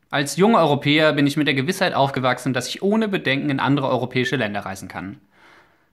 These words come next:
Bei dem Gedanken an die Speicherung und systematische Analyse meiner Reisedaten bekomme ich jedoch ein ungutes Gefühl. Die zur Abstimmung stehende P-N-R-Richtlinie sieht vor, dass bis zu sechzig unterschiedliche Informationen über jeden Fluggast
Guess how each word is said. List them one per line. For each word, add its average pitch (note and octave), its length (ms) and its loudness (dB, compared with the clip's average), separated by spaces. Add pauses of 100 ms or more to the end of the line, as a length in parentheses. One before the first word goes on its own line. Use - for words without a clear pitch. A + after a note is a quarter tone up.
Bei C3+ 100 0
dem F3 120 2
Gedanken F#3 400 0
an C3+ 80 0
die C3+ 80 -2
Speicherung A#2+ 560 0
und A#2 80 -4
systematische D3 760 0
Analyse C#3 400 0
meiner A2+ 260 2
Reisedaten D#3 600 0
bekomme D#3 300 0
ich D3+ 60 -6
jedoch D3+ 220 0
ein C3 120 -2
ungutes D3+ 420 -2
Gefühl. - 400 -10 (640)
Die C#3+ 80 -2
zur D#3+ 160 -2
Abstimmung F#3 400 0
stehende E3 260 0
P-N-R-Richtlinie C#3 1040 0 (220)
sieht C3 160 -6
vor, E3+ 280 2
dass D#3 200 -4
bis C#3 160 -4
zu G#2+ 160 -8
sechzig E3+ 560 -4
unterschiedliche D#3 580 -2
Informationen C#3+ 680 0
über B2+ 140 -2
jeden F#3+ 340 -2
Fluggast C3 560 -2